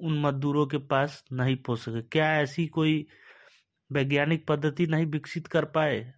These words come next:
आज तक, जो हम लोग वहां उससे पहले पहुंच सके?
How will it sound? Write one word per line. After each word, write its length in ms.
आज 200
तक, 180
जो 160
हम 180
लोग 220
वहां 280
उससे 260
पहले 360
पहुंच 300
सके? 420